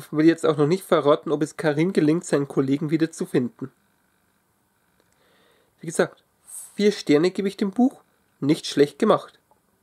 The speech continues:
Also das letzte Quäntchen hat mir hier irgendwie noch ein bisschen gefehlt. Aber wie gesagt, sehr gut. Wenn's mal weitere Fälle für Karim Belkacem geben wird, werde ich sie mir auf jeden Fall wiederholen.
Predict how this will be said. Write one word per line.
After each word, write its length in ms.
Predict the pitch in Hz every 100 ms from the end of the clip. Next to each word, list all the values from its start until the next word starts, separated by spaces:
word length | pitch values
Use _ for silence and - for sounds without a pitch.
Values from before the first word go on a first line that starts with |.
| _ _ _ _ _ _ _ _ _ _ _ _ _ _ _ _ _ -
Also 160 | -
das 140 | 151 151
letzte 320 | 190 - 165
Quäntchen 720 | - - 135 139 208 - 208
hat 160 | 175 -
mir 80 | 170
hier 200 | 170 -
irgendwie 320 | 170 180 175
noch 140 | 160
ein 120 | 160 147
bisschen 320 | 170 - 180
gefehlt. 480 | 196 139 120 - - -
Aber 320 | 156 185 220 -
wie 80 |
gesagt, 420 | 156 170 202 - _
sehr 460 | - - - 135
gut. 300 | 165 113 - _ _ _ _ _ _ _ _
Wenn's 180 | 151 143
mal 140 | 160
weitere 340 | 165 226 - 147
Fälle 260 | - 139
für 220 | 135 - 139
Karim 380 | 151 139 143
Belkacem 600 | 139 143 - 135 143 139
geben 300 | 135 143 160
wird, 220 | 165 202 - _ _ _ _ _ _ _ _ _ _
werde 160 | 151
ich 100 | 170
sie 100 | -
mir 140 | 196 151
auf 120 | 143
jeden 240 | - 147 170
Fall 280 | - 175 190
wiederholen. 560 | 202 175 143 127 123